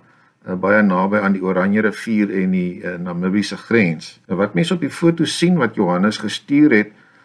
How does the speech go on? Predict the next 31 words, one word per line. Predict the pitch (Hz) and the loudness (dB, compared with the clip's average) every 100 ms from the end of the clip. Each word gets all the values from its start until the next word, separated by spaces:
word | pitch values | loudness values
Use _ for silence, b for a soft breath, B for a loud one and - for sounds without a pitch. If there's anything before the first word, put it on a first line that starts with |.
| b _ | b _
is | 101 | -6
daar | 101 | -2
'n | 101 | -2
tipiese | 127 117 - 131 101 | -2 -2 0 0 0
dor | 92 104 113 | 2 4 4
landskap, | 113 98 101 - - 120 - | 4 2 2 -2 -4 -4 -6
so | - - | -12 -6
effentjies | 107 113 107 113 110 107 101 - - | -4 -4 -2 -4 -4 -6 -6 -12 -12
randjie | 98 92 98 98 110 | -8 -2 -2 -2 -4
of | 98 | -4
heuwelagtig. | 92 101 110 107 104 - - - - b b b b _ 85 | 0 0 0 0 -2 -2 -6 -8 -12 b b b b _ -6
Uh, | 92 95 - | -2 -2 0
en | 107 110 | 0 2
teen | - 170 85 | 0 0 0
een | 175 | 0
van | 165 | 0
hierdie | 131 127 123 | -2 0 2
hange | 85 92 120 123 127 107 101 | 2 2 2 2 0 -2 -4
is | - | -4
die | 104 | -10
fokus | - - 151 156 147 - | -10 0 0 0 -4 -4
op | 110 | -6
'n | 117 - | -6 -4
plek | 143 131 - | 0 0 2
waar | 107 107 104 | 0 2 0
die | 104 165 | -4 -6
oppervlak, | - - - 143 123 120 _ _ - | -6 -8 -8 -4 -4 -6 _ _ -10
uh, | 104 95 | -6 -6
duidelik | 95 92 104 120 117 | 0 2 2 -2 -4
versteur | 98 - - 139 139 139 85 | -12 -12 -12 -2 0 0 -4
is. | 85 - | -8 -12